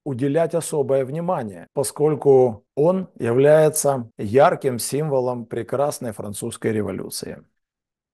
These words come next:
Подводя итоги первой части лекции, отметим, что, во-первых, всем древним миром правила практически единая жреческо-воинская,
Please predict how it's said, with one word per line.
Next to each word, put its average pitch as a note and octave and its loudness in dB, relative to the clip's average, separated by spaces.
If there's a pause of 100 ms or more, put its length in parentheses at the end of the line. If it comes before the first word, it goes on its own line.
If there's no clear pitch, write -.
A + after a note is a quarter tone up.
(320)
Подводя E3+ 8
итоги D3+ 4 (360)
первой C3+ 6
части C#3 0
лекции, F#3 0
отметим, A2+ -4 (320)
что, C#3+ 0 (540)
во-первых, A#2 0 (120)
всем E3+ 0
древним D3+ 4
миром E3 2
правила C#3+ 2
практически C3+ -4
единая C3+ -2 (340)
жреческо-воинская, B2+ -2